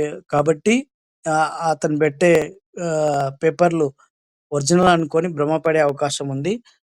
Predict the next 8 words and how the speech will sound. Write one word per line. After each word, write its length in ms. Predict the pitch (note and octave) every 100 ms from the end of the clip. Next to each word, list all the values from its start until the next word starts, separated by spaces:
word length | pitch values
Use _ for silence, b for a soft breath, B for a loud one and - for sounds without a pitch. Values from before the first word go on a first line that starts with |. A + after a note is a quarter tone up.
| _ -
కాబట్టి 360 | D3 D3+ E3
మీరు 260 | F#3+ F3+ E3 C3+ - _ _ _ _
ఆహ్, 340 | D#3 D3+ D3 C#3 C3+
భ్రమపడకండి. 760 | D3 D3+ E3 E3 D#3+ E3+ G3
అవి 140 | A3 C#3
ఒరిజినల్ 400 | C3+ - D#3+ E3
కాదు, 240 | E3 D#3+ F#3+
ఫేక్. 420 | - C#3+ C#3+ -